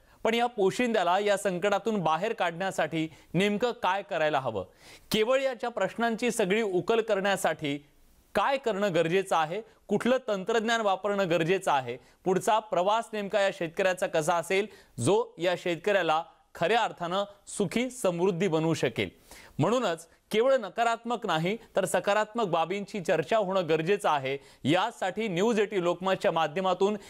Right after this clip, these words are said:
एक व्यासपीठ या पोशिंद्यासाठी आम्ही इथं निर्माण करतोय. आणि आता आपल्यासोबत या सगळ्याबद्दल बोलण्यासाठी शेतीच्या विषयात उभं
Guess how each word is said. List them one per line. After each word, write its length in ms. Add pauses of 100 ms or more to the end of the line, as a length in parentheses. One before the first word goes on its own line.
(100)
एक 200
व्यासपीठ 580 (640)
या 300 (260)
पोशिंद्यासाठी 1040 (200)
आम्ही 380
इथं 260
निर्माण 360
करतोय. 340 (380)
आणि 200
आता 240
आपल्यासोबत 720
या 180
सगळ्याबद्दल 720
बोलण्यासाठी 760 (400)
शेतीच्या 600
विषयात 500
उभं 240